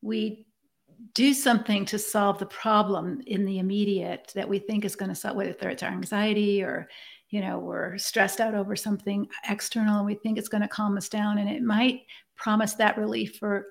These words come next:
a minute. But the kind of thing that I use to judge whether that's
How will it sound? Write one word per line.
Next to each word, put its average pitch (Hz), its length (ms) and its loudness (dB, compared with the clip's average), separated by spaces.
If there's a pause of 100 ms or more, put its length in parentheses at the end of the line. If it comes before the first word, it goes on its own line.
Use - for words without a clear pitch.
a 208 40 4
minute. 214 340 4
But 208 100 -6
the 208 60 -8
kind 285 240 4
of 359 60 -6 (580)
thing 262 140 10
that 240 180 8
I 214 180 8
use 226 340 2
to - 140 -6
judge 202 680 0
whether 196 300 0
that's 185 380 -2